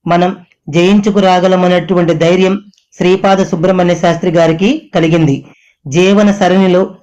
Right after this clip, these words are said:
స్పష్టమైన మార్పు వచ్చింది. ఎందుకంటే ఇంట్లో ఉంటే మన జీవన సరణి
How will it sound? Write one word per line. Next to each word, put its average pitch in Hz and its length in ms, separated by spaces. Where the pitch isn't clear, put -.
స్పష్టమైన 196 680
మార్పు 170 320
వచ్చింది. 160 580
ఎందుకంటే 190 640
ఇంట్లో 196 400
ఉంటే 196 420
మన 185 300
జీవన 185 380
సరణి 196 480